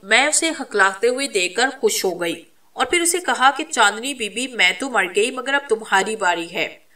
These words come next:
मैं तुम लोगों से अपना इंतकाम लेने आई हूँ। पलवशा बाजी ने सही कहा था कि खुदा भी इस जालिम पर खामोश नहीं रहेगा।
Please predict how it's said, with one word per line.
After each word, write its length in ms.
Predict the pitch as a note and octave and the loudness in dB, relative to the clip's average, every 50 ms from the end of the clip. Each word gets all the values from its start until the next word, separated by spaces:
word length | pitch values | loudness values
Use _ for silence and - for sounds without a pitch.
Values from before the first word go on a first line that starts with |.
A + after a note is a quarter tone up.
| _ _ - | _ _ -8
मैं 100 | C4 - | -6 -4
तुम 140 | - F4+ F4+ | -4 -4 0
लोगों 220 | E4+ D4+ D4+ D#4+ | -2 -2 0 0
से 120 | D#4 F4 E4 | 2 2 2
अपना 240 | D#4+ - - D4 | 2 2 0 -4
इंतकाम 480 | D4 C#4+ C4+ A#3+ - A3+ A3 A#3+ B3+ B3 | -4 -2 -6 0 2 4 4 4 2 0
लेने 300 | G#3+ G3 G3 G3+ A#3 C4+ | -2 -2 0 0 2 2
आई 200 | B3+ G#3+ G3 F#3+ | 2 2 2 0
हूँ। 400 | - - G3+ G#3 B3+ C#4+ D4 - - _ _ _ _ _ - | -4 -4 -2 -2 -2 -4 -8 -12 -20 _ _ _ _ _ 2
पलवशा 440 | A3+ A3+ A#3 B3+ B3 - D#4+ D#4+ D#4+ | 2 2 4 0 0 4 4 4 6
बाजी 320 | D#4+ A#3+ A#3 A#3 - C#4 | 6 4 4 4 2 -2
ने 140 | C#4 D4+ D4 | 0 4 6
सही 300 | - - G#3 G3 A#3 C4+ | 6 6 4 2 -2 -4
कहा 280 | - A#3+ G#3+ G#3 F#3+ | -2 0 2 2 2
था 180 | F#3+ - G#3+ A3+ | 2 2 2 2
कि 140 | A#3 - C#4+ | 2 0 -4
खुदा 600 | C4+ - A3+ G3 G3+ F#3+ F#3 F#3+ G3+ G#3+ A#3 A#3 - | -4 -2 -4 0 2 4 6 6 6 6 4 2 0
भी 200 | C4+ C#4 C#4+ B3+ | -4 -4 -2 -4
इस 320 | - - G3+ A#3+ - - | -4 -6 -6 -2 0 4
जालिम 300 | A3 G3 F#3 F#3+ G3 G3+ | 4 4 4 4 0 -2
पर 160 | - A3+ A#3+ | 0 0 0
खामोश 580 | A#3+ - - G3 F3 F3+ F3+ F#3+ A3 A#3 - - F#3+ | 0 0 -2 -2 -2 -2 -2 0 0 0 0 -4 -6
नहीं 240 | F#3+ F#3+ A#3+ C#4 | -10 -6 -6 -4
रहेगा। 600 | B3+ G#3 G3 F#3 F3 E3 F3 F3+ G3 A3+ - - | -4 -4 -4 -4 -6 -4 0 2 2 2 0 -4